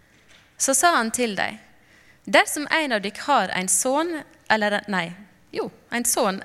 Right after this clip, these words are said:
eller en okse som detter i brønnen, dreg han dem ikke straks opp, enda om det er sabbat?»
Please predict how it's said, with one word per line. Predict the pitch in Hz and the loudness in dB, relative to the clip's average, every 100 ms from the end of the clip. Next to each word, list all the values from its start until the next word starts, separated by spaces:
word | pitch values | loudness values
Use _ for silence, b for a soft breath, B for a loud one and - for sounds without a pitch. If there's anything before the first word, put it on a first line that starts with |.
| - | 0
eller | 339 262 | 2 2
en | 214 196 | 0 -2
okse | - - 185 180 B B B | -6 -2 -2 -2 B B B
som | - 240 | -2 2
detter | 320 - 220 | 0 0 -8
i | 185 | -2
brønnen, | 214 175 156 202 B B B B - | -2 -2 -4 -12 B B B B -4
dreg | 202 349 339 | 2 2 2
han | 214 | 0
dem | 180 180 | -2 -2
ikke | 214 | -4
straks | - 247 - - | -4 -4 -4 -8
opp, | - - - - - | -8 -14 -20 -16 -2
enda | 233 262 277 185 - - | -2 -2 -4 -6 -8 -6
om | 190 | -2
det | 185 | -2
er | 180 | -2
sabbat?» | - 170 - - - | -4 -8 -10 -12 -14